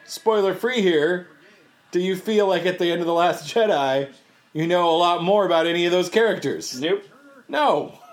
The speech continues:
Speaker 1: So
Speaker 2: Yeah.
Speaker 1: it's like, what, what the fuck? Are you really saving this
Speaker 2: I,
Speaker 1: for the third
Speaker 2: I
Speaker 1: movie?
Speaker 2: hope I don't on some of the, on some of the things that I was, that I was waiting to find out. I, I'm not clear on. I'm gonna watch it again in case I missed something.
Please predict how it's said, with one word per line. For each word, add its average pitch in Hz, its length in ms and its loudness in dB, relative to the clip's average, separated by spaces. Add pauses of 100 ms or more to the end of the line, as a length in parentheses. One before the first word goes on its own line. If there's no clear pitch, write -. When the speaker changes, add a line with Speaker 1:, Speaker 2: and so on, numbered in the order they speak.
(580)
Speaker 1:
So 226 180 0
Speaker 2:
Yeah. 220 60 2
Speaker 1:
it's 214 100 -8
like, 226 180 0
what, 247 320 -2
what 240 200 -2
the 233 80 -6
fuck? 294 340 0
Are 175 40 -2
you 175 160 2
really 196 180 0
saving 208 340 0
this 202 100 0
Speaker 2:
I, 190 120 0
Speaker 1:
for 180 40 -4
the 175 60 -12
third - 220 2
Speaker 2:
I - 20 0
Speaker 1:
movie? 208 280 0
Speaker 2:
hope 220 80 -4
I 127 200 0
don't 113 360 -10
on 123 140 -10
some 151 220 -4
of 123 60 -8 (140)
the, 123 60 -20
on 135 120 -10
some 180 200 -6
of 175 60 -6
the 170 80 -6
things 170 260 -10
that 160 100 -2
I 147 100 0
was, 139 220 -4
that 147 120 -4
I 143 40 0
was 135 140 -2
waiting 156 180 -4
to 139 60 -10
find 151 180 -4
out. 156 300 -2
I, 147 220 -6 (240)
I'm 147 240 -8
not 156 280 -6
clear 165 240 -4
on. 165 120 -4
I'm 147 60 -6
gonna 139 120 -4
watch 127 260 -4
it 151 40 -10
again 139 160 -8
in 131 60 -10
case 135 160 -4
I 127 60 -6
missed 131 200 -8
something. 156 400 -10